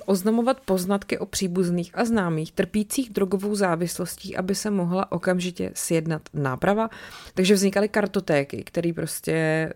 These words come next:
v nich byla jako úplná evidence. A vlastně boj proti těm drogám se jako stal nástrojem těch nacistů k rozvoji toho,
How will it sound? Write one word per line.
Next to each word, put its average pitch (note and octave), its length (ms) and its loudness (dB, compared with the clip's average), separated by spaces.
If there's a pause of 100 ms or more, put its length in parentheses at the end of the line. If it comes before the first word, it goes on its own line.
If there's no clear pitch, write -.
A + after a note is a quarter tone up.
v E3+ 40 -4
nich E3 140 2
byla D#3+ 180 0
jako - 180 -2
úplná D#3+ 340 0
evidence. E3 600 2 (500)
A F#3+ 320 8
vlastně G3+ 360 4
boj G3+ 300 6
proti G#3+ 300 2
těm B3+ 180 2
drogám E3+ 500 6
se F#3+ 160 0
jako F#3 180 2
stal G#3+ 240 0
nástrojem G#3 580 4
těch G#3 140 -4
nacistů G#3+ 640 -2 (420)
k - 60 -2
rozvoji G3+ 680 6
toho, F#3 540 4